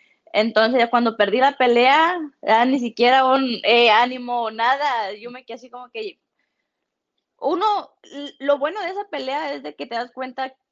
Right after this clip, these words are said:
quiénes, quiénes están ahí en las malas y en las buenas.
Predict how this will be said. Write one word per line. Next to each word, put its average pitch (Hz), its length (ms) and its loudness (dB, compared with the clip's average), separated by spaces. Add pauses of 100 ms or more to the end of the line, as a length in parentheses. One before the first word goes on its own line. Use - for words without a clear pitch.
(140)
quiénes, 262 560 -12
quiénes 254 320 -6
están 233 240 -8
ahí 233 240 -4
en 240 80 -6
las 180 100 -6
malas 247 580 -8 (840)
y 202 120 -8
en 185 40 -4
las 170 160 -8
buenas. - 480 -12